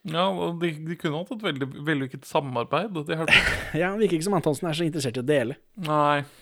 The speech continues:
Speaker 2: Eh, Atle Antonsen er jo nede i kråken der da, og så blir han tatt av den slangen, og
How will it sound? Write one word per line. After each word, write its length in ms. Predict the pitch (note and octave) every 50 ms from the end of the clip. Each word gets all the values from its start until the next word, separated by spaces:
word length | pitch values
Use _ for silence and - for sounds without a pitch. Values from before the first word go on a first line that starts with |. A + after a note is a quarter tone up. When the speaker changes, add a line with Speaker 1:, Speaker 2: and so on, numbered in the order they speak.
| - - _ _ -
Speaker 2:
Eh, 220 | D#3+ D#3+ D#3 D#3 D#3+
Atle 240 | D#3+ D3+ - F3 D3+
Antonsen 320 | C3+ D3 C#3 B2 D3+ D3+
er 80 | C3+ B2+
jo 60 | B2+
nede 160 | C3 B2+ A#2+
i 60 | A#2 -
kråken 340 | A#2+ G#2+ G2 - A2 A2+
der 80 | B2+ C#3
da, 140 | C3+ B2 A2
og 40 | A#2+
så 60 | A#2
blir 140 | A2 A2+ G#2
han 80 | G#2 -
tatt 240 | - - - -
av 80 | A#2 A2+
den 80 | A2 -
slangen, 400 | B2+ A#2 G#2+ G#2 A2 A#2 B2 A#2+ -
og 180 | A#2+ A#2+ A#2